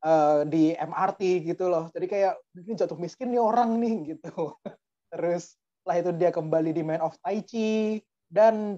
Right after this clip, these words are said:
titik baliknya Keanu Reeves adalah di, eh, kalau nggak salah John Wick ya. Mulai viral lagi, mulai hype, hype lagi gitu kedatangan Keanu Reeves. Nah, si Lana Wachowski ini kayaknya dia nggak mau ketinggalan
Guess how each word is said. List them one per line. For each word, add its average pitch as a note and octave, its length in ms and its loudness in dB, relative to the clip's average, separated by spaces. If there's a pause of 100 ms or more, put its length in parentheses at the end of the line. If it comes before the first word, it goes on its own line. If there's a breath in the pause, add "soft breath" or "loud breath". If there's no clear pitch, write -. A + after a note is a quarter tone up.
titik F#3+ 320 -8
baliknya F3 400 -4
Keanu E3 380 -2
Reeves A3 260 2
adalah D3+ 760 0
di, G3 420 0 (400)
eh, D#3 460 4
kalau D#3+ 180 -8
nggak D3 160 -2
salah D#3+ 240 0
John F3 240 4
Wick F#3+ 240 0
ya. D#3 240 -4 (320)
Mulai F3+ 400 0 (160)
viral G3 360 2
lagi, F#3+ 280 0
mulai D#3+ 240 -2
hype, F#3+ 240 -6 (240)
hype F#3+ 240 -8
lagi F3 240 0
gitu D3+ 240 -4 (160)
kedatangan D3 480 -6
Keanu D3+ 240 -2
Reeves. D3+ 320 -2 (320)
Nah, D#3 240 0
si - 160 -8
Lana F3 320 4
Wachowski G3 400 2
ini C4+ 80 -2
kayaknya B3 560 2 (160)
dia G#3+ 160 6
nggak G3+ 240 2
mau F#3+ 240 2
ketinggalan F3 560 -2